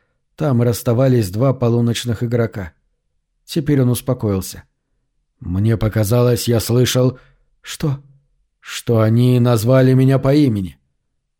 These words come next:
"Но кто это может быть?" Она пыталась его успокоить. "Никто не знает, что мы здесь".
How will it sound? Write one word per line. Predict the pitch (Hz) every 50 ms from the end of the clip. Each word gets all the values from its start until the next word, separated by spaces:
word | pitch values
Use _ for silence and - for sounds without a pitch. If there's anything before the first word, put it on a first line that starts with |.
| _ _ _ _ _
"Но | 120 123 131
кто | - - - 180 180 165
это | 139 139 147 143
может | 147 143 135 160 160 156
быть?" | 151 131 - - - _ _ _ _ _ _ _ _ _
Она | _ 110 113 123
пыталась | 113 - 127 127 131 135 135 131 113 -
его | 127 123 131
успокоить. | 135 135 135 - 139 135 139 131 123 117 107 - - - _ _ _ _ _ _ _ _ _ -
"Никто | 131 135 135 139 - - 139 156
не | 170 185
знает, | 175 139 160 151 147 139 135 131
что | - - 160
мы | 151 151 147
здесь". | 131 131 139 135 117 - -